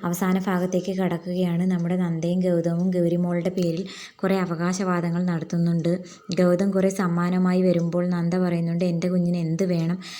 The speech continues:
എന്ത് വേണ്ടെന്നുള്ളത് ഞാനാണ് തീരുമാനിക്കുന്നത്, ഒരമ്മയാണ്, അമ്മയാണ് തീരുമാനിക്കുന്നതെന്നൊക്കെ" പറഞ്ഞ് ഗൗതത്തിൻ്റെ കൂടെ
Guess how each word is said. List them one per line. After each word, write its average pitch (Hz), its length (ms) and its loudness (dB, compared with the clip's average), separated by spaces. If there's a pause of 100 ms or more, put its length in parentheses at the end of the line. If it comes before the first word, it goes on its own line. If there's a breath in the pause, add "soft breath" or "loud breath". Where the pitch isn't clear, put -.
(200 loud breath)
എന്ത് 180 220 2
വേണ്ടെന്നുള്ളത് 175 680 0 (360 loud breath)
ഞാനാണ് 180 460 2
തീരുമാനിക്കുന്നത്, 180 800 2 (300 loud breath)
ഒരമ്മയാണ്, 180 800 2 (580 loud breath)
അമ്മയാണ് 190 500 2
തീരുമാനിക്കുന്നതെന്നൊക്കെ" 180 1000 0
പറഞ്ഞ് 170 480 0 (560 loud breath)
ഗൗതത്തിൻ്റെ 185 500 4
കൂടെ 185 260 4